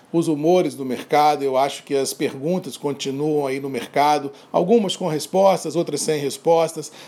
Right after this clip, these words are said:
ah, indicando aí uma grande ansiedade na sua recuperação econômica global. Os níveis que vêm sendo divulgados aí, vislumbrando o segundo trimestre de dois mil e vinte, foram muito complicados,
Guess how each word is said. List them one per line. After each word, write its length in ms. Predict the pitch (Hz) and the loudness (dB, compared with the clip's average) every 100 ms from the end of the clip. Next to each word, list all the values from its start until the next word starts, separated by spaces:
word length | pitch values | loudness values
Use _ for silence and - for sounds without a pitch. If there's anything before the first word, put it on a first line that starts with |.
| - | -4
ah, 240 | 151 151 | 0 0
indicando 600 | 160 156 143 156 160 147 | 0 -4 -4 0 0 0
aí 260 | 139 147 156 - - | -2 -2 -6 -10 -10
uma 160 | 160 151 | -4 0
grande 260 | 170 175 | 0 0
ansiedade 680 | 170 165 165 123 127 165 160 | -2 -2 -2 0 2 2 2
na 100 | 147 | -6
sua 220 | - 151 | -6 -2
recuperação 680 | 143 139 127 147 131 - 147 | -2 -4 -4 -2 -2 -2 -2
econômica 540 | 139 143 127 143 139 123 | -2 -2 -4 -6 -6 -4
global. 640 | 123 107 123 143 151 - - - | -2 -2 2 2 2 -2 -14 -8
Os 160 | 139 | -6
níveis 500 | 147 185 208 160 151 | -2 0 0 0 -4
que 140 | - 143 | -4 -4
vêm 220 | 151 143 | -2 -2
sendo 240 | 156 147 | -2 -4
divulgados 680 | 139 127 131 123 131 135 120 | -6 -6 -4 2 2 2 -2
aí, 200 | 127 131 | -4 -2
vislumbrando 760 | 135 127 135 117 143 147 131 | -6 -6 -6 -2 0 0 -2
o 60 | 131 | -6
segundo 340 | - 127 143 | -6 -4 -4
trimestre 440 | 117 127 135 135 135 | -4 -2 0 -2 -2
de 40 | |
dois 160 | 131 120 | -6 -4
mil 180 | 135 117 | -6 -6
e 40 | |
vinte, 360 | 104 139 135 - - - | -4 -6 -6 -12 -16 0
foram 180 | 226 | 0
muito 300 | 180 175 208 | 2 0 0
complicados, 760 | - 165 147 - 143 160 156 - | 0 -4 -4 -2 2 2 -2 -10